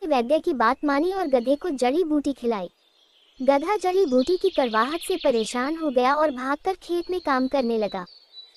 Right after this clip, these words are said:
तब मालिक ने कहा, "अब समझ में आया कि यह गधा बीमार नहीं था, बस काम से बचने के लिए नाटक कर रहा था।" कहानी की सीख,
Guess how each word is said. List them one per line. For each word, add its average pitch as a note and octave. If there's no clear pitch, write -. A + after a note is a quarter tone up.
तब D#4+
मालिक C#4
ने G#4
कहा, B3+
"अब D#4
समझ E4
में E4+
आया C#4
कि F#4+
यह F4+
गधा C#4+
बीमार A#3+
नहीं C4+
था, A3+
बस E4
काम E4+
से F#4
बचने C4+
के F4
लिए F4+
नाटक D4
कर C4
रहा G#3+
था।" G3+
कहानी D4+
की G4+
सीख, E4+